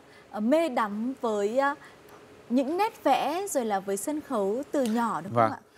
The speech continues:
Speaker 2: Tức là bố mẹ sinh tôi ra đúng trong cái thời kỳ là phải đi biểu diễn rất nhiều. Và, ờ, thậm chí là, ừm, khi mẹ tôi biểu diễn xong thì vào cánh gà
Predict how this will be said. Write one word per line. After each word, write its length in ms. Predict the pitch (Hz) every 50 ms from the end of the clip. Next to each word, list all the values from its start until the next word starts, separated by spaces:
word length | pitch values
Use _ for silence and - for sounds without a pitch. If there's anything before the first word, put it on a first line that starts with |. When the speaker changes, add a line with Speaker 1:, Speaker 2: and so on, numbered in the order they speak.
| - _ _
Speaker 2:
Tức 160 | 233 240 226
là 120 | 202 151
bố 180 | 139 143 135 127
mẹ 220 | 139 160 151 120
sinh 260 | - - 147 139 143 135 -
tôi 100 | 131 123 -
ra 240 | 147 139 135 131 131 - 113
đúng 380 | 117 117 127 156 185 208 226 220
trong 240 | - 160 139 127 123
cái 100 | 143 135
thời 160 | 135 120 107 98
kỳ 300 | - - 117 110 104 98
là 180 | 98 101 98
phải 160 | 95 - 98
đi 180 | 90 110 123 131
biểu 240 | 123 117 101 87 85
diễn 280 | 85 117 127 127 135
rất 140 | 143 165 165
nhiều. 440 | 165 143 131 123 120 107 101 98 92 - -
Và, 380 | 117 113 110 110 107 107 104 98 - - - - -
ờ, 280 | 117 107 110 110 110 110 110 110 107 107 110 104 - -
thậm 160 | 170 127 110
chí 180 | - 127 131 156
là, 280 | 180 156 139 120 110 - - - - _
ừm, 280 | - 131 120 123 127 120
khi 140 | - 165 160
mẹ 200 | 156 156 120 113
tôi 140 | - 147 143
biểu 180 | 131 117 98
diễn 220 | 92 107 151 151 147
xong 300 | - 170 156 143 139 127
thì 120 | - 117
vào 300 | 107 104 110 120 113 107
cánh 200 | 95 107 107 123
gà 320 | 127 151 139 123 113 104